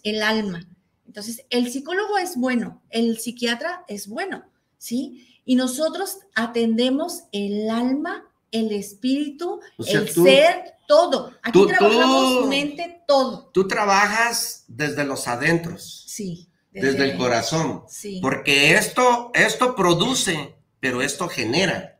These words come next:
Speaker 2: ¿Va?
Speaker 1: Sí.
Speaker 2: Entonces, esto es el que está bombeando la sangre, la vida, podamos
Speaker 1: Sí.
Speaker 2: decir, porque este es el motor, el muévete,
Speaker 1: Sí.
Speaker 2: motor.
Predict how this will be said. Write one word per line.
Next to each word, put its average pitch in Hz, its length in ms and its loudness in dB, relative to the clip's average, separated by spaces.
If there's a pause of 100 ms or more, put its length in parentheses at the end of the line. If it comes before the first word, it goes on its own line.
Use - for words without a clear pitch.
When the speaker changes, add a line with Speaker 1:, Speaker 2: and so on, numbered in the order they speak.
(960)
Speaker 2:
¿Va? 147 320 -6
Speaker 1:
Sí. - 340 -20
Speaker 2:
Entonces, 143 760 -4 (480)
esto 202 680 2
es 147 200 -4
el 190 100 -4
que 175 60 -6
está 151 200 -2
bombeando 160 640 -2
la 139 140 -6
sangre, 175 360 -6
la 127 240 4
vida, 190 640 2
podamos 113 400 -8
Speaker 1:
Sí. 98 60 -8
Speaker 2:
decir, - 200 -10
porque 123 240 -4
este 165 160 -4
es 180 120 -4
el 156 80 -2
motor, 151 420 0
el 147 80 0
muévete, 151 420 -2
Speaker 1:
Sí. 117 60 -8
Speaker 2:
motor. 120 420 -8